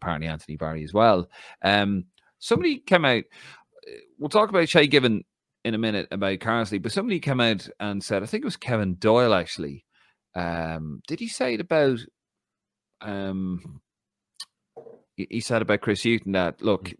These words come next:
Speaker 1: don't think because he's sixty-five that he's, uh, he's yesterday's man. Like, he, he's
Speaker 2: Mm.
Speaker 1: still learning, he's still developing.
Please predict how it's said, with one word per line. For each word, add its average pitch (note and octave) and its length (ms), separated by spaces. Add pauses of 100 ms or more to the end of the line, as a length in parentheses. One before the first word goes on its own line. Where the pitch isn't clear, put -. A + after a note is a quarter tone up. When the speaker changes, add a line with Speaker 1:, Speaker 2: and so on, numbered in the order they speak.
Speaker 1:
don't G#2+ 360
think G2+ 480 (180)
because F2+ 320
he's E2+ 140
sixty-five F2+ 720
that E2 260
he's, E2+ 360
uh, D#2+ 360
he's F2 180
yesterday's F2 520
man. E2 360
Like, D#2+ 160
he, F#2 160
he's F2+ 180
Speaker 2:
Mm. E2 40
Speaker 1:
still G2 280
learning, F2+ 480
he's E2+ 120
still F#2 180
developing. F2+ 480